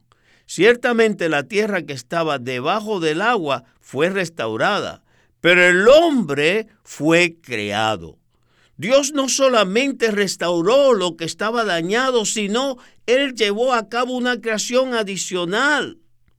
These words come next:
O sea, creó algo más. En resumen, Dios creó, Satanás se rebeló y Dios juzgó. Por eso era necesario que Dios restaurara.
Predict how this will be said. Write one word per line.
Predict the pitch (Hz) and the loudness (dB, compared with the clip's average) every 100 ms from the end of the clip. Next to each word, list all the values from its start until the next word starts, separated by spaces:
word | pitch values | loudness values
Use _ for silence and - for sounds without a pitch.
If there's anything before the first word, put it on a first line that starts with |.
| _ _ | _ _
O | - 170 | -6 -4
sea, | - 233 269 269 190 - | -2 2 2 4 0 0
creó | 208 214 240 262 | 0 2 2 2
algo | 262 202 208 190 | -2 -2 -4 -4
más. | 220 277 247 147 - - _ _ _ _ - | -4 -4 -4 -8 -16 -20 _ _ _ _ -2
En | 208 202 | 0 2
resumen, | 196 175 254 180 117 _ _ _ | -2 -4 -4 -4 -8 _ _ _
Dios | 104 107 175 190 180 | -16 -4 0 0 -2
creó, | - 151 135 - _ _ _ _ | -6 -4 -6 -8 _ _ _ _
Satanás | - - 175 156 135 131 175 233 | -16 -4 0 0 -2 -2 0 0
se | 233 | -2
rebeló | 190 175 180 226 269 262 _ _ - | -4 -2 0 0 -2 -6 _ _ -10
y | 131 120 | -8 -6
Dios | 113 170 160 | -2 -2 -2
juzgó. | - 120 110 92 - _ _ _ _ _ - | -6 -10 -10 -12 -12 _ _ _ _ _ -6
Por | 117 170 | 0 0
eso | 185 190 | 0 0
era | 180 | 0
necesario | 175 175 175 170 220 226 220 180 | 0 -4 -4 0 4 4 2 -2
que | 165 | -4
Dios | 147 190 185 165 | -4 -4 -4 -4
restaurara. | 170 165 117 107 107 120 92 | -6 -6 -6 -4 -2 -4 -4